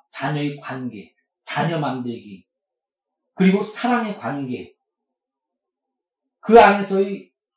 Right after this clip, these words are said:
그 모든 금식과 기도와 삶이 그게 다 연결이 되는 겁니다. 그래서 그 안에서는 어떤 의가 없습니다. 어떤 잘남이 없습니다. 내가 세 시간 기도했더니, 아, 내가 십일 조를 내서 내가 부자가 됐어.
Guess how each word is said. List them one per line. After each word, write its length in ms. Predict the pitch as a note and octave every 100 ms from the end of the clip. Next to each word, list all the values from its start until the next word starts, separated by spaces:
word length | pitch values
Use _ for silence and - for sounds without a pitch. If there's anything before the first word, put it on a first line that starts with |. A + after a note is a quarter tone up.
| _ _
그 120 | G3+
모든 520 | F#3 E3 F#3+ G#3+ -
금식과 880 | F#3+ A3 A#3 - G3+ _ F3+ F3+ F3+
기도와 580 | - F#3 F3+ D#3+ E3+ F#3
삶이 540 | - - A3+ G#3 G3
그게 280 | F#3 F#3+ -
다 280 | - F#3 D3+
연결이 480 | C3 D#3+ F3+ G3+ F3+
되는 120 | D3
겁니다. 420 | B2 G#2+ F#2 - _ _ _ _ _
그래서 260 | F#3 B3
그 160 | - F#3+
안에서는 300 | G#3 G3+ A3+
어떤 500 | D#3 D#3 A3+ D3 D3
의가 260 | A3+ A#3+ A#3
없습니다. 460 | - D#3+ C#3 C#3+
어떤 320 | B2 - A#3 -
잘남이 540 | - D3+ G3+ G#3 G3
없습니다. 640 | D#3 - C3 C3 C#3+ - - _ _ _ _ _ _ _ _ - -
내가 200 | D3 F3
세 200 | G3 C4 B3+
시간 260 | A#3 F#3
기도했더니, 500 | F#3 E3+ D#3+ D3 D3+ -
아, 240 | - - - - - _ - _ _ _ _ _ _ _ _ _ _
내가 200 | D3+ F#3+
십일 460 | G#3 - D4+ D#4+ C4+
조를 200 | C4 A3+
내서 180 | F#3 E3+
내가 220 | E3 -
부자가 340 | E3+ D#3 D3
됐어. 380 | B2 - G2+ F#2+